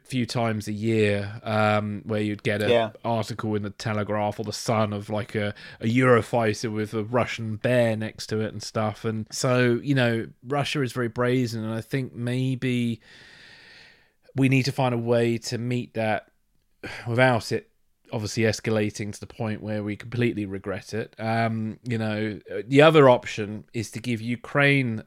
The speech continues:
Speaker 1: the ships and the submarines to do the job for nato, which is kind of what we're doing with the war anyway. Maybe we can add an
Speaker 2: Right.
Speaker 1: extra U to aukus, you know, 'cause what is an extra U between friends? You know, maybe we need some, uh,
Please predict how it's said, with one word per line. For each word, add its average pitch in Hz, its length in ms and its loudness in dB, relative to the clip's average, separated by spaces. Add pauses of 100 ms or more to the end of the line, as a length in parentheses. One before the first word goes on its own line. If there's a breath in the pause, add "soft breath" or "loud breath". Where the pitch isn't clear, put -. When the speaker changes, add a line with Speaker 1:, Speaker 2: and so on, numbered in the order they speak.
Speaker 1:
the 110 220 -10
ships - 640 -6 (340)
and 107 300 -2
the 104 60 -6
submarines 107 680 -6
to - 120 -12
do 110 200 -4
the 101 100 -8
job 104 300 -4
for 135 260 0
nato, 104 420 -2
which 101 160 -6
is - 60 -12
kind 143 240 -2
of 110 80 -4
what 117 160 -4
we're 104 80 -8
doing 110 340 -2
with 104 160 -6
the 101 80 -12
war 107 340 0
anyway. 95 520 -6 (580 loud breath)
Maybe 127 320 6
we 123 140 4
can 113 240 -2
add 120 320 -2
an 113 80 -2
Speaker 2:
Right. 117 120 0
Speaker 1:
extra 117 680 -2
U 120 440 2
to 107 380 -2
aukus, 135 800 0
you 101 120 -8
know, 104 120 -4
'cause 107 160 -8
what 123 160 2
is 110 120 0
an 113 80 -4
extra 113 300 -6
U 110 280 -6
between 110 360 -10
friends? 98 480 -8
You 95 80 -8
know, 104 60 -8
maybe 110 240 -4
we 107 140 -4
need 113 380 -4
some, 107 320 -6
uh, 113 200 -4